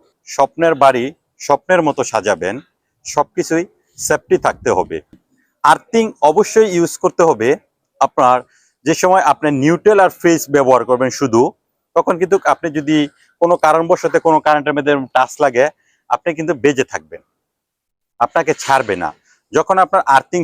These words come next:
থাকবে, তখন কিন্তু আপনার এমসিবিটা ট্রিপ করবে এবং কিছুক্ষণ পর আপনাকে ছেড়ে দিবে। তো এই জন্য ফেস, নিউট্রাল, আর্থিং তিনোটা জিনিসেরই কাজে আসে। এটাকে বলা হয় সিঙ্গেল।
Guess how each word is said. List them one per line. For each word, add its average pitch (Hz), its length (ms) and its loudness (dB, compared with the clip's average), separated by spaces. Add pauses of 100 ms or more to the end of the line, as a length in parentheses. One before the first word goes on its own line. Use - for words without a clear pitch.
থাকবে, 135 280 0 (460)
তখন 160 180 0
কিন্তু 180 220 2
আপনার 143 180 0 (140)
এমসিবিটা 160 460 -2 (380)
ট্রিপ 165 260 2
করবে 190 280 2 (400)
এবং 147 200 2 (340)
কিছুক্ষণ 202 420 -2 (100)
পর 220 80 4 (120)
আপনাকে 135 320 -2
ছেড়ে 123 160 2
দিবে। 85 220 -6 (640)
তো - 20 0 (160)
এই 151 120 -2
জন্য 196 180 2 (1000)
ফেস, 156 280 2 (420)
নিউট্রাল, 143 440 2 (220)
আর্থিং 117 380 -2 (400)
তিনোটা 190 260 2 (100)
জিনিসেরই 190 440 0 (460)
কাজে 131 300 2
আসে। 190 240 0 (200)
এটাকে 147 280 -2
বলা 160 240 4
হয় 175 160 2 (280)
সিঙ্গেল। 165 380 2